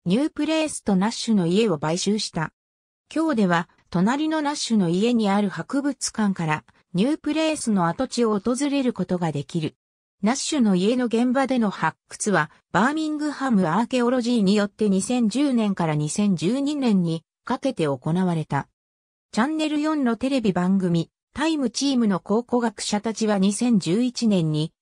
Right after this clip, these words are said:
その遺跡を訪れ、発掘についての特別番組、シェイクスピアの家の探索は二千十二年三月十一日に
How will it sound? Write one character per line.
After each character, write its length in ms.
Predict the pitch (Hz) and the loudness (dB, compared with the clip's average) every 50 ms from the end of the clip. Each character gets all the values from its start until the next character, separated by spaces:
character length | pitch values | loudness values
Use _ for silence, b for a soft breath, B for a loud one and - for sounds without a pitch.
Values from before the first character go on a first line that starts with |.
| _ _ _ | _ _ _
そ 200 | - - - 180 | -8 -2 2 2
の 140 | 208 254 277 | 2 2 2
遺 40 | 277 | 0
跡 420 | - - 294 285 - 254 254 247 | -2 -4 -6 -4 -2 0 0 0
を 80 | 214 190 | 0 0
訪 140 | - 196 190 190 | -2 -2 -2 0
れ、 240 | 185 175 170 - - _ _ _ _ - | 2 2 2 0 -2 _ _ _ _ -4
発 240 | - 185 185 - _ _ | 0 0 0 0 _ _
掘 260 | - 311 320 - 320 | -4 -4 -4 -2 -4
に 160 | 311 302 302 | -4 -4 -6
つ 140 | - - 285 | -4 -4 -4
い 100 | 294 262 | -4 -4
て 140 | - 269 247 | -2 0 0
の 120 | 202 170 | 0 0
特 280 | 160 - 165 - - 269 | -2 -4 -4 -4 -2 -2
別 280 | 277 269 247 - - 247 | -2 -2 -2 -4 -6 -4
番 240 | 240 254 247 233 | -2 0 2 2
組、 360 | 196 185 170 165 156 143 - _ _ _ _ _ | 2 2 2 0 0 -2 -4 _ _ _ _ _
シ 180 | - - - 254 | -4 0 0 2
ェ 20 | 294 | 2
イ 60 | 302 | 0
ク 160 | - 320 302 | -2 -4 -4
ス 100 | - - | -4 -4
ピ 160 | - 302 294 | -4 -2 0
ア 80 | 269 208 | 2 2
の 140 | 190 180 170 | 2 2 2
家 180 | 170 180 233 | 2 2 0
の 160 | 262 277 269 254 | 0 -2 -2 -2
探 220 | - 214 233 269 | -2 -2 -2 -2
索 320 | - - 269 262 - 285 | -2 -4 -6 -4 -2 0
は 160 | 254 208 208 208 | 2 2 2 2
二 140 | 190 190 | 2 0
千 260 | 196 - 240 254 240 208 | 0 0 0 0 0 2
十 240 | - 175 196 233 | 2 2 2 4
二 160 | 240 240 240 240 | 4 4 4 4
年 220 | 220 202 190 170 | 4 2 0 -2
三 280 | - - 233 254 247 226 | -2 -2 -2 0 0 0
月 300 | 208 175 - - 185 156 | 0 -2 -2 -4 -8 -4
十 260 | 156 180 185 233 277 | -2 0 0 0 0
一 220 | 294 285 - 226 | -2 -2 -2 0
日 340 | 214 208 202 202 - - 185 | 0 0 0 -2 -2 -2 -2
に 180 | 180 185 180 | 0 -2 -2